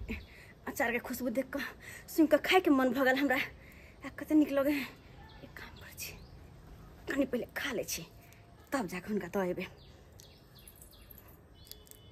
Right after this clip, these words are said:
हम्म। कते नीक लगे हैं। आहा।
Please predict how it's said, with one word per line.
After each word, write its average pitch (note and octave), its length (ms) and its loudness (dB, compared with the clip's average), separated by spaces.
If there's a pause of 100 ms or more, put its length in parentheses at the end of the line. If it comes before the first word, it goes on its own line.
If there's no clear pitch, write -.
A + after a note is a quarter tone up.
(1600)
हम्म। A3+ 500 6 (4000)
कते C#4 160 2
नीक B3 140 6
लगे B3 160 10
हैं। D4+ 180 10 (3750)
आहा। G3 260 2